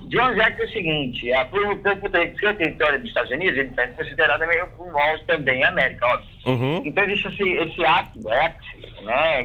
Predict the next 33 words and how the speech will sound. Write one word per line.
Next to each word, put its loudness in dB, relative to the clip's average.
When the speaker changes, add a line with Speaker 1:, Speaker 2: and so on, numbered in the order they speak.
Speaker 1:
que 0
proíbem, 2
proíbe 2
qualquer 2
tipo -2
de, 2
de, -2
de, 0
de, -10
de -6
cargo, 2
de, -4
de, -8
de, -12
de 0
navio, -6
ah, 4
aportar 0
em -6
qualquer, 2
em -10
qualquer 0
lugar 2
dos -2
Estados 0
Unidos, 0
fazendo 2
qualquer 0
coisa 0
sem 2
autorização 0
do -6
governo, 0